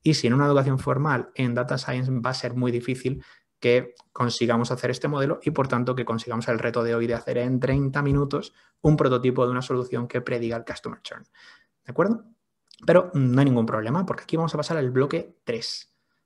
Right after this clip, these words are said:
Uno de esos algoritmos seguramente sea el elegido, pero no sabemos aún cuál. El bloque tres es donde entra Auto A I.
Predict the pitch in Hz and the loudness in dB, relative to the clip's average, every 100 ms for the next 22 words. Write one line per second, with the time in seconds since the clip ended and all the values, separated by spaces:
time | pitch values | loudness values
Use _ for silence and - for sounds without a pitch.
0 | _ _ 185 139 139 135 131 143 151 120 | _ _ 2 2 2 2 4 2 0 0
1 | 127 127 127 127 131 120 120 - 185 277 | 2 2 -2 -4 -4 -4 -4 -2 -2 -4
2 | - - - 123 131 131 123 120 120 127 | -10 -14 -2 0 2 0 -2 -4 -4 -4
3 | - - 120 110 - - - - - _ | -6 -8 -4 -4 -8 -20 -20 -20 -20 _
4 | _ - 135 175 185 180 185 185 170 175 | _ 4 6 8 6 2 0 0 -2 -2
5 | 170 165 165 160 - 151 156 160 160 131 | 0 -2 -2 -4 0 2 4 0 0 -2
6 | 113 113 110 113 - | -2 -2 -4 -6 -14